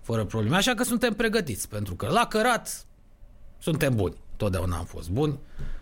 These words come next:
Și în Occident, uite, știu un arhitect care <clears throat> s-a angajat la cărat cutii.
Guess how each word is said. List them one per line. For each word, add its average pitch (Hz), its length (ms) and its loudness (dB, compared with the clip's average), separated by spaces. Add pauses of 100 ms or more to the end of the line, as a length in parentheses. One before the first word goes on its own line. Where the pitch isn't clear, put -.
(260)
Și - 140 2
în 208 60 6
Occident, 151 500 0
uite, 82 220 -8
știu 107 240 0
un 101 100 2
arhitect 98 440 -2
care 90 420 0 (340)
<clears throat> - 380 -10
s-a 156 100 2
angajat 143 400 2
la 135 140 0
cărat 143 280 0
cutii. - 380 -4